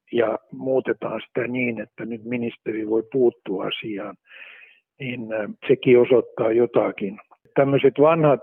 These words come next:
muodolliset, ö, kummajaiset muissa maissa, niin ne kyllä kannattaisi putsata pois. Ja kun on kyse oikeusvaltioperiaatteesta ja miksei perusoikeuksista on toinen esimerkki, niin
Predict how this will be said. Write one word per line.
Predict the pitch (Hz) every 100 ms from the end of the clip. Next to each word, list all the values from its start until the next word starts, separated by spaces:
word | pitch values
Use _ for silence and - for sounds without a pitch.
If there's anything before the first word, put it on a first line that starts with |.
| -
muodolliset, | - 143 156 151 135 123 117 123 _ _ 131
ö, | 120 -
kummajaiset | 160 160 139 120 113 117 127 117 _ -
muissa | 131 165 156 - 123
maissa, | 113 113 110 - 127
niin | 123 123 127
ne | 139 135
kyllä | - 135 123
kannattaisi | - 120 117 - 123 - - _ - - - - _ _ _ _ -
putsata | 139 - 131 - 120 _
pois. | - 147 135 120 -
Ja | 131 117 - - - -
kun | - 123
on | 120
kyse | 135 - 131
oikeusvaltioperiaatteesta | 131 131 139 127 135 131 131 113 135 127 131 - 127 - -
ja | 131
miksei | 127 127 - 127
perusoikeuksista | - 139 131 123 113 113 113 110 - 120 - -
on | 117 110
toinen | 123 117 120
esimerkki, | 117 120 113 110 _ 117
niin | 113